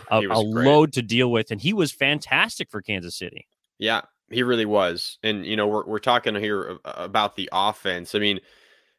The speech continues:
Speaker 2: obviously, the, the defense was the issue more so than anything else. You give up forty-four points. You give up five hundred and twenty-nine yard, total yards of offense.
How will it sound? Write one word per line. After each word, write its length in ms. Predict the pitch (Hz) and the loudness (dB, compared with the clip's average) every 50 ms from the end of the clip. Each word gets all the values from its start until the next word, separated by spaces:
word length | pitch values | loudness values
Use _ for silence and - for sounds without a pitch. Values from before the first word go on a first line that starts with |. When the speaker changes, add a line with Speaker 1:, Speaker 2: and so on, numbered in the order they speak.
| _ _ _ _ _ - | _ _ _ _ _ 2
Speaker 2:
obviously, 500 | 123 123 131 131 135 - - 123 117 113 | 2 4 4 4 2 0 2 2 2 2
the, 200 | 98 - 101 107 | 0 -4 -10 -10
the 160 | 90 110 117 | -6 -4 -2
defense 460 | 113 107 123 127 - - 117 110 110 117 | 0 2 0 0 2 0 -2 -2 -2 -2
was 200 | 117 110 101 95 | -2 -2 -2 -2
the 200 | 101 104 101 101 | -4 -4 -2 -4
issue 240 | 98 - 104 98 | -4 -4 -6 -6
more 280 | 95 101 101 101 101 101 | -6 -4 -2 -2 -2 -2
so 200 | - - 107 101 | 0 0 -2 0
than 120 | 98 95 | 0 -2
anything 380 | 98 98 98 92 - 101 92 92 | -2 -2 -4 -4 -6 -6 -6 -6
else. 180 | 90 87 - - | -6 -6 -6 -4
You 60 | 101 | -2
give 140 | 98 104 104 | -2 -2 -2
up 100 | 104 - | -4 -4
forty-four 540 | - 113 110 107 107 - - 110 95 90 | -4 -2 -2 -2 -2 -4 -4 -4 -4 -4
points. 720 | - _ - 110 107 104 98 98 95 92 - - - - - | -6 _ -2 0 2 2 2 0 -2 -6 -12 -16 -16 -12 -10
You 100 | 104 104 | -8 -6
give 200 | 95 107 104 92 | -2 -2 0 0
up 100 | 202 196 | -2 -2
five 260 | - - 110 107 107 | 0 0 0 0 2
hundred 300 | 101 110 110 101 101 92 | 0 -2 -4 -4 -4 -8
and 100 | 92 95 | -10 -10
twenty-nine 640 | 90 - 110 107 104 101 101 98 98 101 101 98 101 | -8 -4 -4 -2 -2 -2 -2 -2 -2 -2 -2 -2 -2
yard, 300 | 101 98 98 98 - - | -2 -2 -2 -2 -2 -2
total 240 | 117 110 104 104 101 | -2 0 0 0 2
yards 340 | 101 101 101 101 98 - | 2 2 2 0 -2 -2
of 140 | 95 87 85 | -4 -2 0
offense. 580 | 92 95 101 98 - 107 101 98 95 95 - | 0 2 0 0 2 0 0 0 0 -4 -10